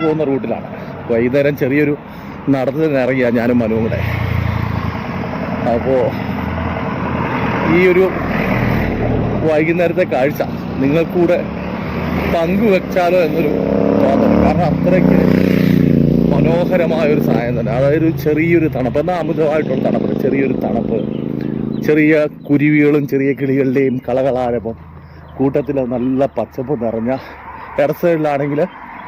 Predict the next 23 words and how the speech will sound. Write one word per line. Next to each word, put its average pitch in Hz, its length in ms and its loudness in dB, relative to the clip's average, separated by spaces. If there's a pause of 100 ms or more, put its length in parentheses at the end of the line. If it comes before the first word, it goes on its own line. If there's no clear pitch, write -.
എല്ലാത്തരം 160 540 0
സ്പൈസസുകളും, 123 640 -2 (460)
വലത് 139 300 -2
സൈഡിലാണെങ്കിൽ 139 580 0 (600)
നല്ല 135 160 0 (120)
ടീ 127 100 -4 (120)
പ്ലാന്റേഷൻ. 120 480 -4 (1200)
അപ്പോൾ 170 240 0
ആ - 20 0 (140)
ഒരു 208 100 0 (400)
വൈബ് 156 320 2 (560)
നിങ്ങൾക്കൂടെ 180 500 2
ഒന്ന് 170 160 -2
പങ്കുവെക്കാൻ 139 520 2
വേണ്ടിയിട്ടാണ്. 117 420 -4 (1300)
ഭൂമിയിലൊരു 190 560 4
സ്വർഗമുണ്ടെങ്കിൽ 180 680 0
അത് 160 140 -2
ഇതാണ് 175 360 0 (120)
എന്ന് 170 180 0 (460)
ആരോ 175 180 2 (100)
പറഞ്ഞത് 165 320 0 (520)
വയനാടിനെ 185 560 2